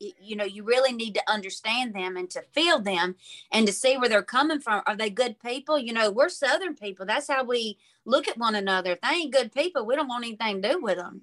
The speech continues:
You know, you really gotta do the same thing, uh,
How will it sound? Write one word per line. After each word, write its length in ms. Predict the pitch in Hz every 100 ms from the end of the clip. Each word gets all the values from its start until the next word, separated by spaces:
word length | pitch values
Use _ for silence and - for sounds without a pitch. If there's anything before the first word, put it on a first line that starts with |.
| -
You 100 | 220
know, 100 | 214
you 200 | 202 226
really 220 | 330 294
gotta 220 | 233 220
do 120 | 202 214
the 60 |
same 300 | 196 226 214
thing, 420 | 190 269 311 254 226 - - _ _ -
uh, 220 | 226 220